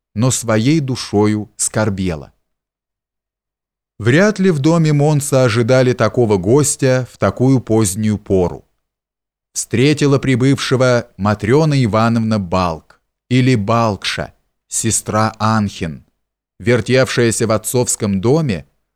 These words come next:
в ожидании событий, которые могли быть выгодны для всей этой семьи.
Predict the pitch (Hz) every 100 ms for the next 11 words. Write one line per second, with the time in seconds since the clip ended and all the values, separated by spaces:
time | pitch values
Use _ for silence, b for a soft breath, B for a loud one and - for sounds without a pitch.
0 | - 123 120 131 131 127 120 113 - 104
1 | 92 151 147 156 151 143 _ _ - 131
2 | 139 180 170 151 143 123 139 135 113 87
3 | 127 117 117 117 117 113 - - 104 101
4 | - 113 113 113 107 104 - 107 92 85
5 | 69